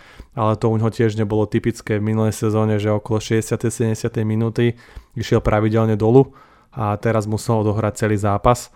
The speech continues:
ale, ale bol jeden z tých lepších. A to je to, čo chcem povedať, že, e, má tie skúsenosti, ktoré dokáže týmu odovzdať. Neviem, čo mu bo-, bolo zlé po tom zranení v minulej sezóne,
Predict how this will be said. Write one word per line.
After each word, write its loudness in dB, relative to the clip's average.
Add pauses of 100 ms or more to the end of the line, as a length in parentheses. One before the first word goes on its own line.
(360)
ale, 2
ale 4
bol 4
jeden 4
z -4
tých 2
lepších. -2 (360)
A -4
to 2
je 2
to, -2
čo -2
chcem 0
povedať, 2
že, 4 (120)
e, 0 (1800)
má 2 (160)
tie -2
skúsenosti, -2
ktoré 0
dokáže -2
týmu 0
odovzdať. 2 (320)
Neviem, 0 (260)
čo 0
mu 2
bo-, 2
bolo 4
zlé 2 (240)
po 0
tom 0
zranení 0
v 0
minulej 2
sezóne, 0